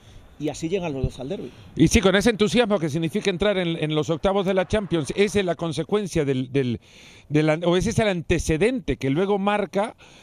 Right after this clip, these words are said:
Speaker 2: un estado de ánimo que hace pensar a algunos en el Atlético de Madrid que Luis Suárez puede llegar. Hay quienes dentro también te dicen que no.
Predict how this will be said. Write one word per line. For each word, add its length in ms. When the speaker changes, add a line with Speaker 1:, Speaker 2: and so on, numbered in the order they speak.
Speaker 2:
un 160
estado 360
de 120
ánimo 280
que 100
hace 220
pensar 400
a 40
algunos 380
en 140
el 100
Atlético 460
de 80
Madrid 280
que 120
Luis 180
Suárez 320
puede 260
llegar. 480
Hay 180
quienes 340
dentro 300
también 300
te 80
dicen 260
que 140
no. 240